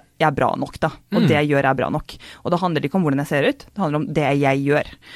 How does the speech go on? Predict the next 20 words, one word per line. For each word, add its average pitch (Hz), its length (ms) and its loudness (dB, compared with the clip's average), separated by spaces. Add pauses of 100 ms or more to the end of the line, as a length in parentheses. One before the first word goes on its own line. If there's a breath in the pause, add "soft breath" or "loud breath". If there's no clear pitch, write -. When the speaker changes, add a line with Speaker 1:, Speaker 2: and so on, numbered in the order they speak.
(180 loud breath)
Speaker 1:
Så 214 520 2
om 226 200 6
jeg 196 300 2
ser, 196 380 2
om 214 120 4
jeg 185 240 2
legger, 196 300 2
og 180 60 4
jeg 185 220 4
håper 196 380 2
jo 302 80 4
det 208 180 4
også, 160 400 2
at 214 140 0
jeg 185 260 2
kommer 180 240 0
til 175 120 0
å 180 100 4
få 185 260 2
liksom, 160 340 0